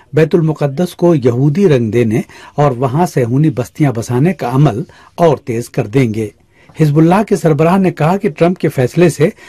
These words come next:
مسجد الاقصی کو سنگین خطرات لاحق ہو گئے ہیں۔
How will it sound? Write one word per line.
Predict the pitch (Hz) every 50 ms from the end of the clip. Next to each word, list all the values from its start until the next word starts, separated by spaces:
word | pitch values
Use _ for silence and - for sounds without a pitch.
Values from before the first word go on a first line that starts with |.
| - _ -
مسجد | 135 135 143 123 120 139 135
الاقصی | 170 151 131 123 - - - 190 170 -
کو | - 131 135 180 - _ _ _ _
سنگین | - - 170 160 156 147 156 196 226 196
خطرات | 143 - - 123 - 143 139 127 101 101 _ -
لاحق | 151 139 120 127 131 - - -
ہو | 127 120
گئے | 107 143 139 123 113
ہیں۔ | 95 98 127